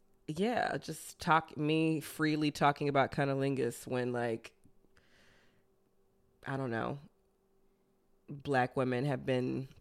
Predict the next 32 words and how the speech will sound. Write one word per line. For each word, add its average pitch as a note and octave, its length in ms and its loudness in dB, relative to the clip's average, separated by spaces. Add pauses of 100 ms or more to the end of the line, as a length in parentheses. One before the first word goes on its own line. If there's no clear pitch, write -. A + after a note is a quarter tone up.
(600)
like, C#3+ 220 2
we, C#3 460 2
as, C#3 180 2
as C3+ 240 2
young C3+ 180 4
girls, C3+ 300 4
like C3+ 140 2
I - 20 -2
said C3 240 0
last C3 260 0
week, C3+ 140 -2
we're C3 120 0
seen C3+ 180 2
as, C3 100 0
like, B2+ 160 0
super B2+ 520 2 (100)
promiscuous. C3 640 2
So B2+ 180 2
then B2+ 220 6
we C3 100 2
go, B2+ 260 6
like, A#2+ 280 2
the C3+ 80 4
full D3 600 6
other C3+ 240 2
end C3 200 0
of B2 60 -4
the B2+ 60 -6
spectrum C#3 380 2
where C3 100 2
we're C3+ 120 0
like, C3 260 0